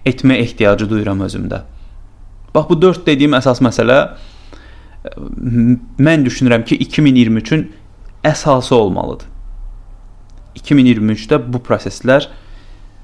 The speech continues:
həyata keçməlidir ki, biz formalaşdıraq özümüzü.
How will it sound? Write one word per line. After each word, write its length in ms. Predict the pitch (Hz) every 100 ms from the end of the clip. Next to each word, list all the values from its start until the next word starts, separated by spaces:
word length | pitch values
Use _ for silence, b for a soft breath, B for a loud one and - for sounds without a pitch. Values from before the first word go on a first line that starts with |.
| b b b b b -
həyata 340 | 135 120 139
keçməlidir 680 | 127 127 - 127 127 120 110
ki, 180 | - 165 165 - - - - - -
biz 320 | 135 123 - -
formalaşdıraq 840 | - 131 117 110 104 - 110 104 90
özümüzü. 360 | 90 - -